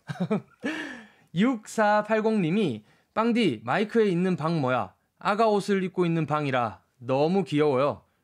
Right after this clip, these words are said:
떵딘, 새해 복 많이 받아."라고 하셨는데요. 어, 네, 여기 이렇게 또 <laughs> 저의 미니미? 뭐, 아, 미니미? 맞나? 그게? <laughs> 뭐, 아무튼,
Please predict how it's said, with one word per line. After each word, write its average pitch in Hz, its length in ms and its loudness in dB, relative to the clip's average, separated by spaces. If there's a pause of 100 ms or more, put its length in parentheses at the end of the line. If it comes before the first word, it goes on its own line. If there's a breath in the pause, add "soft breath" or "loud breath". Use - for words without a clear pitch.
(120)
떵딘, 175 460 -2 (260 soft breath)
새해 202 260 -2
복 196 140 0
많이 151 260 0
받아."라고 127 680 0
하셨는데요. 110 640 -4
어, 120 400 -4
네, 127 320 -2
여기 127 200 -8
이렇게 113 380 -12
또 110 180 -14 (220)
<laughs> - 1000 -8
저의 165 420 0 (160)
미니미? 214 640 2
뭐, 123 360 -4
아, 120 160 -6
미니미? 185 500 -8
맞나? 170 340 -14
그게? 127 360 -18
<laughs> - 180 -20
뭐, 131 120 0
아무튼, 139 340 -4